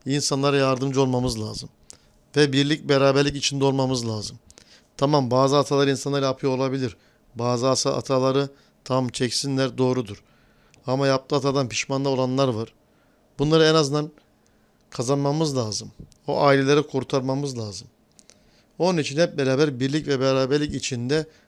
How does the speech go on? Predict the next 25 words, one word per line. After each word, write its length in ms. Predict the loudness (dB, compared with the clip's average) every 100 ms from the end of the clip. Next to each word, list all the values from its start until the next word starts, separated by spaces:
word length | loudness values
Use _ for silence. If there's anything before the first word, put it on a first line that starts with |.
| _ 2
bazı 640 | 4 6 4 2 -2 -2 _ _ -6
konularda 520 | -2 0 0 0 0
odaklanmamız 840 | -2 -4 -4 -4 0 0 -2 -4
lazım. 340 | -6 -6 -8 -6
Birbirimize 440 | -6 -6 -4 2
yardım 280 | 2 2 0
edebilmemiz 600 | 2 2 0 -2 -2 -4
lazım. 280 | -4 -6 -16 _ _ -20 _ -8
O 120 | -6
kadar 260 | 0 4 4
güçlüyüz 580 | 4 -4 0 2 2 0
ki, 120 | -4
o 60 |
kadar 320 | -2 2 2 2
kalabalığız 640 | 2 4 4 4 4 0
ki. 200 | -8 -14 _ _ _ -20 _
Türkiye'nin 500 | 0 0 2 0 4
her 140 | 2 4
yerinde 580 | 4 2 0 0 -2 -4 _ _
mahkum 460 | -4 0 0 -2 -4
yakınları 460 | -4 -4 -2 0 0
var, 100 | -4
mahkumlar 640 | -4 -4 -4 -4 -2 -2
var. 220 | -4 -10 _ _ _ _ -10
Düşünsene, 560 | -6 -4 -2 -2 -2